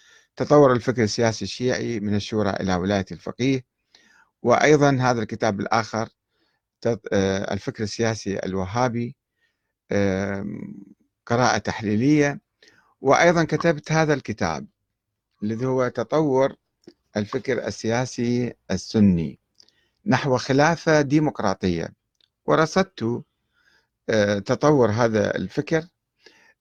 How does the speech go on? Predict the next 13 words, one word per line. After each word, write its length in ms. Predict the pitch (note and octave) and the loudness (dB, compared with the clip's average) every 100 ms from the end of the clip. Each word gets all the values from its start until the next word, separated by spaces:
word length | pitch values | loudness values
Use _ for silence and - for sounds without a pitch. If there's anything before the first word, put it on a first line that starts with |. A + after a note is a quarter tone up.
| _ | _
آه، 460 | A2+ A2 A2 A2 G#2+ | -2 0 0 0 -2
طبعًا 380 | G#2 B2+ A#2 B2 | -4 -2 -2 -4
الفكر 300 | A#2 E3+ D3+ | -6 -8 -6
السني 400 | C3+ F3 D#3+ A2 | -6 -4 0 2
المعروف 840 | A2 G#2 B2+ D#3 C3 B2+ - _ _ _ _ _ _ A2+ | 2 2 2 4 2 0 -8 _ _ _ _ _ _ -6
الذي 220 | A#2+ C3 | -4 -2
نشأ 300 | C#3+ D3 - - C#2 - E2+ - | -4 -2 -2 -2 -4 -4 -8 -8
عبر 380 | A2+ A2 G#2+ G2+ | -6 -4 -2 -2
مئات 400 | G#2+ A#2 B2+ A2 | -2 0 -2 -2
السنين، 640 | G2+ G#2+ A2 A#2 G#2+ A2+ - | -2 2 4 4 4 2 -4
وخاصة 400 | G#2+ - A#2+ A#2 | -10 -2 -4 -4
في 260 | G#2+ G#2+ G2 | -2 -2 0
الأي-، 340 | - G2 G2 | -2 0 -2